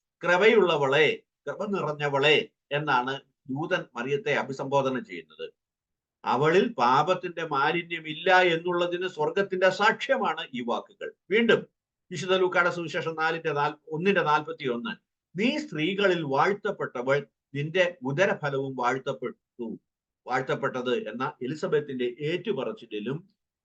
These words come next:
അത് നമുക്ക് വ്യക്തമാകുന്നു. വീണ്ടും വിശുദ്ധ എഫ്രേമിന്റെ രചനകൾ, "നിന്നിൽ കളങ്കമില്ലാത്തതുപോലെ, അല്ലയോ ദൈവമേ, നിന്റെ അമ്മയും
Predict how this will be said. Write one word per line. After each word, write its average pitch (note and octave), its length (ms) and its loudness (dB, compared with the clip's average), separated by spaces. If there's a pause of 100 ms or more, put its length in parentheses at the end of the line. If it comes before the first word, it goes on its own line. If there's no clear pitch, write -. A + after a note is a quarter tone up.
(300)
അത് C#3+ 380 -2 (120)
നമുക്ക് A2+ 360 -6 (180)
വ്യക്തമാകുന്നു. E3 800 -6 (1400)
വീണ്ടും G3 440 4 (640)
വിശുദ്ധ G#3 320 0 (380)
എഫ്രേമിന്റെ G#3+ 600 2
രചനകൾ, D3 640 -2 (340)
"നിന്നിൽ A#3 440 0
കളങ്കമില്ലാത്തതുപോലെ, G3 1200 2 (100)
അല്ലയോ G3+ 480 8
ദൈവമേ, F#3+ 540 4
നിന്റെ D3+ 380 -2
അമ്മയും F#3 480 2